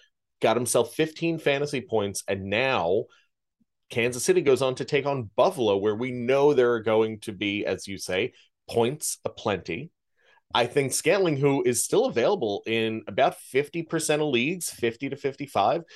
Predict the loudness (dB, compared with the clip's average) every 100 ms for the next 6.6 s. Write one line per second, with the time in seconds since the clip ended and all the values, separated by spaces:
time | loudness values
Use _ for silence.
0 | -20 _ -4 0 0 2 2 4 2 2
1 | 0 0 -2 -4 -6 -6 -2 2 4 4
2 | 2 -4 -6 -4 -2 0 -2 0 -4 -2
3 | 0 0 0 -2 -2 -2 -2 0 0 -2
4 | -4 -4 -2 -2 -2 -4 -6 -8 -16 _
5 | _ -6 -4 0 0 0 2 2 2 -2
6 | -2 0 0 0 -2 -4